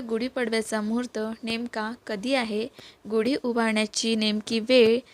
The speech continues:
तिथी आणि गुढीपाडव्याचे महत्त्व हे आज आपण इथे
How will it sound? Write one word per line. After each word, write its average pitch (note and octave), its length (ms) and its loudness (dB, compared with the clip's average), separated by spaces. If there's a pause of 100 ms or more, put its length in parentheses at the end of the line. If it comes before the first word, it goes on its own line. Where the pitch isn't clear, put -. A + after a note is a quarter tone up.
(180)
तिथी A#3 500 -2 (300)
आणि A#3 420 0 (420)
गुढीपाडव्याचे A3+ 720 0
महत्त्व A#3+ 800 -2 (400)
हे C4+ 200 6
आज A3+ 220 -2
आपण G#3+ 300 -2
इथे A#3 220 -2